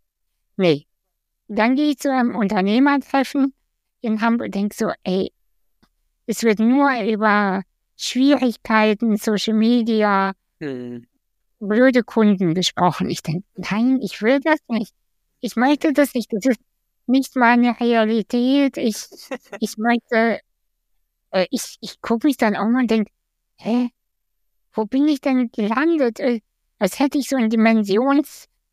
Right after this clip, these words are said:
Speaker 1: so einen Fehler in der Dimension bekommen. Weißt du, wie ich meine? Also so,
Speaker 2: Ja.
Speaker 1: ich bin irgendwo gelandet und denk so, "Hä? Wie, wie konnte ich jetzt hier landen?" Und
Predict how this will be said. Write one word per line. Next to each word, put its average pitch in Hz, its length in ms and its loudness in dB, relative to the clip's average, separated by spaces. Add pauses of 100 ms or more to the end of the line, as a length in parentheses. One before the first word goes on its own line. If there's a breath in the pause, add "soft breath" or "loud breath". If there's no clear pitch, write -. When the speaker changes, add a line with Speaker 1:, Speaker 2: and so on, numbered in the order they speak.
(540)
Speaker 1:
so 226 100 2
einen 233 120 4
Fehler 277 480 2
in 233 120 2
der 233 140 4
Dimension 220 800 4
bekommen. 165 460 2
Weißt 190 200 -2
du, 294 60 -2
wie 294 40 0
ich - 100 -6
meine? 285 300 0 (460)
Also 214 220 -2
so, 247 200 -2
Speaker 2:
Ja. 135 240 -4
Speaker 1:
ich - 120 -20
bin 285 140 0
irgendwo 247 280 0
gelandet 226 580 2
und 247 140 2
denk 233 220 2
so, 233 160 2 (420)
"Hä? 208 280 -2 (920)
Wie, 196 220 -4 (100)
wie 202 140 -6
konnte 240 340 -2
ich 233 100 -4
jetzt - 320 -2
hier 277 180 4
landen?" 190 640 -2 (720)
Und 247 320 -2